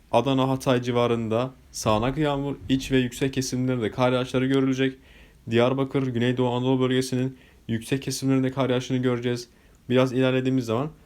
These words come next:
kar yağışı artık yavaş yavaş ma-, batı bölgelerimizi terk ediyor ve Doğu Anadolu yani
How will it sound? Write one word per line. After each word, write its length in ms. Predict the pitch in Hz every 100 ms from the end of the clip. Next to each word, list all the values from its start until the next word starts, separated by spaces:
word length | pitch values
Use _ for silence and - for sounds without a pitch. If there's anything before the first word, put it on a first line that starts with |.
| _ -
kar 180 | 147 139
yağışı 280 | 123 127
artık 300 | 131 127 139 - - -
yavaş 340 | 151 127 107 113
yavaş 320 | 117 135 - _ - - _ - - -
ma-, 480 | 110 110 123 131 120
batı 220 | 127 151
bölgelerimizi 480 | 127 113 107 113 131
terk 300 | 143 131 123
ediyor 200 | 110 127
ve 160 | 131
Doğu 280 | 113 123 123
Anadolu 380 | 117 110 101 120
yani 420 | 107 107 110 131